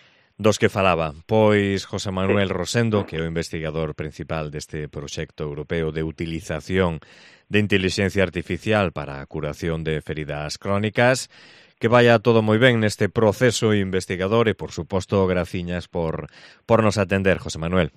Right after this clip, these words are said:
Speaker 2: Nada, moitas gracias a vos por, por tamén por darnos visibilidade. Moitas gracias.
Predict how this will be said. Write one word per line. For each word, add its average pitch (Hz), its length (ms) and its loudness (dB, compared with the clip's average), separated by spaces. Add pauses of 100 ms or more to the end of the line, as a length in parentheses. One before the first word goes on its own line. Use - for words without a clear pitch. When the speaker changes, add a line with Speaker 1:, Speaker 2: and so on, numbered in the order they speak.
(760)
Speaker 2:
Nada, 104 240 4
moitas 117 240 4
gracias 107 240 2
a 104 80 2
vos 104 240 2
por, 95 240 0
por 95 320 -2
tamén 98 320 -2
por 98 160 -4
darnos 104 240 2
visibilidade. 98 720 0 (320)
Moitas 95 320 -4
gracias. - 240 -10